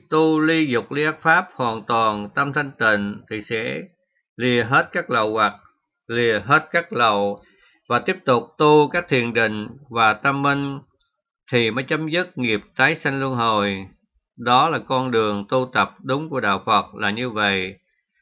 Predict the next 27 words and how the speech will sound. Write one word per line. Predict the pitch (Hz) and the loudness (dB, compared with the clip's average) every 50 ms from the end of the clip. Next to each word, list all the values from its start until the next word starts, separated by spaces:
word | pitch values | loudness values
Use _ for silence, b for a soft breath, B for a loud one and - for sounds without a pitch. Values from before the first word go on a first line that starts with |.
| _ _ _ _ - | _ _ _ _ 0
Tâm | 156 151 151 143 | 0 2 2 0
lực | 117 113 104 101 - - | -2 -2 -2 -4 -6 -6
giúp | 127 160 - | -8 -6 -4
chúng | 196 175 175 160 - | -6 -8 -8 -4 0
ta | 143 135 135 135 135 135 139 139 b b b b b _ _ _ _ _ _ _ | 2 4 4 4 4 2 0 -4 b b b b b _ _ _ _ _ _ _
tự | - 117 110 110 110 110 | -2 -2 0 0 -2 -4
tại | 110 - 120 110 110 110 113 | -2 2 4 4 4 2 0
nhập | 113 117 110 - 123 | -2 -6 -8 -6 -4
định, | 117 113 107 101 101 110 123 131 - _ _ _ _ - - _ _ _ | -2 -2 -2 -2 -4 -8 -12 -14 -18 _ _ _ _ -20 -20 _ _ _
tự | 123 117 117 120 | 0 0 0 0
tại | 117 - 120 113 110 107 104 107 110 | 0 2 4 4 6 6 4 2 0
đưa | 123 135 139 | -2 -4 -6
tâm | 131 - 143 139 139 135 131 135 135 143 156 143 | -2 2 4 4 4 2 0 -6 -10 -12 -10 -4
đến | 123 120 127 135 151 165 165 - | 0 0 0 0 -2 -6 -4 2
tam | 143 135 131 131 135 | 2 4 4 4 2
minh. | 135 131 127 127 127 127 123 123 123 _ _ _ _ _ _ _ _ _ _ _ _ _ _ _ _ | 0 0 0 0 -4 -6 -8 -8 -12 _ _ _ _ _ _ _ _ _ _ _ _ _ _ _ _
Ngoài | 110 120 127 127 123 123 123 120 | -2 2 4 4 6 4 4 2
sự | - 135 127 120 120 | 2 2 2 2 2
tu | 120 120 120 | 0 -4 -2
tập | - 127 123 - - | 0 0 -2 -2 -2
này | 127 120 117 117 113 113 113 110 107 - | -2 0 0 2 2 2 0 -2 -4 -6
không | - - 160 156 156 156 147 | -2 -2 0 0 0 -4 -2
còn | - 131 120 113 110 107 104 104 104 | 0 2 2 2 2 0 -2 -4 -6
có | - 147 139 | -6 -6 -6
cách | - - - - | -4 -6 -6 -4
nào | 131 120 107 101 101 | -2 0 0 0 0
khác | - 143 143 156 170 | 0 0 0 0 0